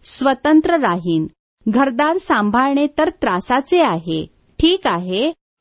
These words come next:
मग एक दिवस सौभाग्य सुंदरीचा एक चित्रपट पाहिला. बस, वैराग्याच्या सर्व गोष्टी निघून गेल्या.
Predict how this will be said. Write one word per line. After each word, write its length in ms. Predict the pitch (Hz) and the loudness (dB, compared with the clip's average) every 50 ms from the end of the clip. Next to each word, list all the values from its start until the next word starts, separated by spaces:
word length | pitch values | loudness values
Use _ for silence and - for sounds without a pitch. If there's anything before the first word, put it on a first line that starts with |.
| - | 0
मग 240 | - 254 311 349 285 - _ - | 2 4 4 4 0 -4 _ -2
एक 300 | 233 277 320 311 277 226 | 0 0 0 0 -2 -2
दिवस 500 | 202 190 175 185 190 226 294 - - - _ _ _ _ _ - | 0 0 2 2 0 0 0 -2 -6 -16 _ _ _ _ _ -14
सौभाग्य 760 | - - - 277 262 247 208 220 240 294 320 285 277 349 370 370 | -8 -2 2 2 2 2 0 0 -2 0 0 0 0 0 -2 0
सुंदरीचा 880 | - - 262 214 202 190 214 226 285 311 302 - 208 160 156 165 175 _ _ _ - | 0 2 2 2 2 2 2 2 2 0 0 0 -4 -4 -4 -6 -12 _ _ _ -2
एक 220 | - 294 302 - - | 0 0 0 0 -2
चित्रपट 560 | - 247 202 - - 226 226 226 269 294 294 - - | -4 -4 -2 -2 0 -2 0 0 0 -2 -2 -2 -4
पाहिला. 420 | - 202 196 175 165 165 151 139 151 - _ _ _ _ - | -6 -4 -2 -2 -2 -2 -2 -4 -8 -12 _ _ _ _ -8
बस, 440 | 185 165 202 190 175 - - - _ _ _ _ _ _ _ _ - | -2 0 0 0 0 -2 -10 -16 _ _ _ _ _ _ _ _ -4
वैराग्याच्या 1040 | 196 226 262 254 269 277 302 320 349 320 269 285 240 214 - - 262 254 285 320 | 0 0 2 2 2 2 2 0 0 0 -2 -2 -2 -2 -2 -2 -2 0 0 -2
सर्व 380 | - - 269 233 226 226 262 294 | -2 0 -2 0 0 2 0 0
गोष्टी 460 | 269 226 208 190 - - - 254 269 | 0 2 0 -2 -2 -2 -2 2 2
निघून 380 | 269 254 196 165 175 226 262 262 | 4 2 2 0 0 0 2 2
गेल्या. 400 | 226 180 156 151 156 151 147 | 2 2 0 0 0 -2 -4